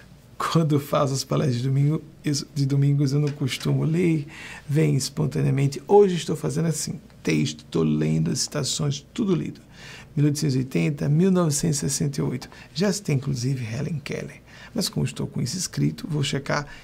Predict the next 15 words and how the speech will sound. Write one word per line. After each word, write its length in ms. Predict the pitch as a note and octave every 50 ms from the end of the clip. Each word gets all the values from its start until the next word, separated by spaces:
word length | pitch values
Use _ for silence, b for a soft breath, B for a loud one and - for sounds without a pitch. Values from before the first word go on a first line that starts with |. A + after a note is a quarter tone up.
| B B -
em 40 | -
vez 140 | C3+ D3 C#3+
de 60 | C#3+
esperar 240 | - - B2+ B2 B2
apenas 320 | A#2+ - - C#3+ C#3+ B2
a 80 | B2+ B2+
confirmação, 760 | - C#3+ C3 - - C3 C#3 C#3+ C#3 - - C#3 C#3 C#3 C3+ B B B B B B -
esse 220 | - C3+ - D3+
slide 380 | C3 A#2 B2 B2 A#2 B2 B2 A#2+
foi 160 | - C#3 C#3
preparado 500 | - - C3+ B2 - - A#2 A#2+ A#2+ A#2+
previamente 480 | - - - B2 C3 B2 B2 A#2 -
hoje 140 | D3+ C#3+ B2+
de 60 | C3+
manhã. 400 | C#3 C#3 C3 B2+ B2+ B2+ B2+ B2+